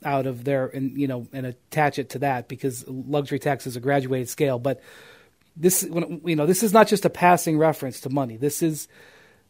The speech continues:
you know, insane money. Um, you know, Draymond represents a two hundred million dollar figure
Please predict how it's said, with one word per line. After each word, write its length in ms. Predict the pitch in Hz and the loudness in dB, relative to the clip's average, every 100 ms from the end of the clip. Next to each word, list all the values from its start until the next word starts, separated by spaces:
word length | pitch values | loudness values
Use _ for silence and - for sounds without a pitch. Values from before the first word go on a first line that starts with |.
| _ _ | _ _
you 240 | - 165 | -6 -2
know, 160 | 135 123 | -2 -4
insane 600 | 139 131 - 170 165 160 | -6 -4 0 4 4 4
money. 340 | 156 135 117 | 4 2 -2
Um, 400 | 131 131 123 123 - | -6 -4 -4 -6 -8
you 140 | 147 135 | -6 -4
know, 140 | 127 123 _ 143 | -6 -10 _ -8
Draymond 480 | 151 175 196 190 175 | 2 4 8 8 8
represents 640 | 170 175 147 160 151 139 | 6 4 4 4 4 0
a 60 | |
two 380 | 135 - 185 196 | -6 -4 -2 0
hundred 400 | 175 175 175 175 | 0 0 2 2
million 340 | 151 156 151 147 | 2 2 2 2
dollar 260 | 143 139 | 2 2
figure 560 | 127 - 156 127 117 | 0 -2 -4 -4 -12